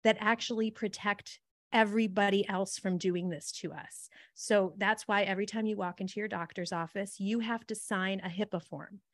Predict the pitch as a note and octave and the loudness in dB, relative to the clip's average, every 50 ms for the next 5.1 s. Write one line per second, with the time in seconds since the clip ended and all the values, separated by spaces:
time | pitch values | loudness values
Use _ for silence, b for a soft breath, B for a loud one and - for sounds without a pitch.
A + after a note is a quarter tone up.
0 | b b b b b b _ _ - A3+ G#3 A3+ A3 F#3+ G#3+ G#3+ G#3 G#3 G3+ C4+ | b b b b b b _ _ 0 2 4 4 4 6 6 4 4 4 2 2
1 | D4 C#4+ C4+ B3 - - G3+ F#3+ F3+ F3 F3 F3 F#3 - _ _ - - - G3+ | 2 2 0 -2 -2 -4 -2 -2 -2 -2 -2 -4 -6 -10 _ _ -12 -4 0 2
2 | F#3 F3 F3+ F#3 - F#3 F3 F#3 G3 G#3+ A3 A#3 A#3 A#3 A#3+ B3 A#3 - - - | 2 2 0 0 -2 -2 -2 0 0 0 2 2 2 2 2 2 0 -2 -4 -4
3 | A3+ G#3+ G#3 G3+ G3 F3 F3 F#3+ F#3+ G3+ A3 A3 G3 A3 F#3+ G3+ G#3 - - - | -2 -2 0 0 0 -2 0 0 0 0 0 0 0 -2 -2 -2 -2 -2 -4 -6
4 | F#3+ F3+ F3 - - - A3 G3 G3 G3+ - - - - - G3 F#3 F3+ F3+ F3 | -6 -6 -6 -8 -8 -6 -4 -2 -2 -4 -4 -6 -4 0 2 2 4 4 4 2
5 | F3 F3 | 0 -2